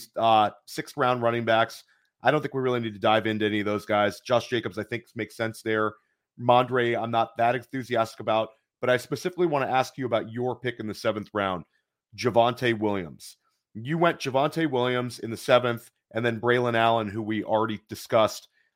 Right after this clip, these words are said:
uh, in the eighth. But Javonte's a guy which a lot of people still have hope for, and then a lot of people are kind of moving on from. They're, you know,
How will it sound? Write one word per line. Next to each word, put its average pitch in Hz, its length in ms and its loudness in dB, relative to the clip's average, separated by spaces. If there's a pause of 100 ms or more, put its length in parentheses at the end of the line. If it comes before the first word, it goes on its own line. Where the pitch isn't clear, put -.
uh, 110 160 0
in 120 140 -2
the 113 180 -4
eighth. 101 400 -4 (380)
But 139 160 -2
Javonte's 143 680 2
a 139 60 -2
guy 117 320 6
which 113 200 -6
a 123 40 -4
lot 110 240 4
of 117 100 -2
people 113 560 -2 (280)
still 143 320 -2
have 139 180 2
hope 135 300 -4
for, 139 360 -2 (200)
and 117 120 -4
then 123 120 0
a 120 60 -2
lot 120 260 2
of 127 80 -4
people 127 200 -8
are 110 80 -2
kind 117 200 -2
of 107 40 -4
moving 113 280 -4
on 110 180 2
from. 107 300 -4
They're, 104 260 -6
you 104 80 -10
know, 95 220 -10